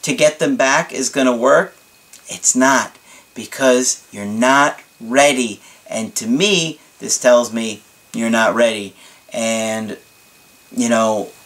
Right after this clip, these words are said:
that's good, because she's still got this new boyfriend anyway, but I suspect when it ends, she'll be back around again. And hopefully you will really make long-lasting changes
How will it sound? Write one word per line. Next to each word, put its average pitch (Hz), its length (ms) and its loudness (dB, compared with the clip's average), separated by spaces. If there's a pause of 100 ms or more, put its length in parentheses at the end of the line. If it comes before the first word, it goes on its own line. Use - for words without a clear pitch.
(400)
that's - 260 2
good, 214 360 0
because 170 540 -4
she's 185 240 -4
still 196 200 2
got 175 240 -2
this 165 140 -8
new 175 140 -2
boyfriend 165 480 -2
anyway, 151 400 2
but 127 140 0
I 131 100 4
suspect 160 640 0 (420)
when 131 720 2 (140)
it 131 320 -2
ends, 120 500 2
she'll 123 220 -2
be 123 160 -2
back 117 340 0
around 117 360 0
again. 104 380 -8 (300)
And 127 100 -8
hopefully 120 440 0
you 110 240 -2
will 170 480 2
really 123 300 0
make 117 260 -2
long-lasting 110 680 -2
changes 107 640 -8